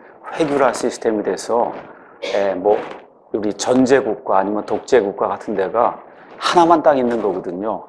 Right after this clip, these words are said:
그러니까 그런 스타일로 교회를 유지해서는 안 된다. 이런 이야기를 사도 바울이 이제 했습니다. 특별히 고린도전서 십이 장에는 영적인 선물에 대해서 이제 이야기를 하고 있습니다.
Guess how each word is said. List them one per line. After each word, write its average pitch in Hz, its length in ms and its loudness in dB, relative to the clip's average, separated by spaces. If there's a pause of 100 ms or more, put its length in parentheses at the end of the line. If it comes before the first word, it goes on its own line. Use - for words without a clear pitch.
(320)
그러니까 101 260 -2
그런 127 280 4
스타일로 120 460 2
교회를 110 380 2
유지해서는 104 460 -2
안 90 160 -4
된다. 92 420 -4
이런 104 200 2
이야기를 113 720 4 (320)
사도 131 300 0
바울이 104 300 4
이제 104 120 -6
했습니다. 110 480 -2
특별히 131 640 2 (400)
고린도전서 135 680 6
십이 151 360 -2
장에는 117 600 0 (460)
영적인 139 600 6
선물에 131 640 2
대해서 101 720 2 (420)
이제 107 160 -2
이야기를 104 400 4
하고 143 220 2
있습니다. 87 580 -2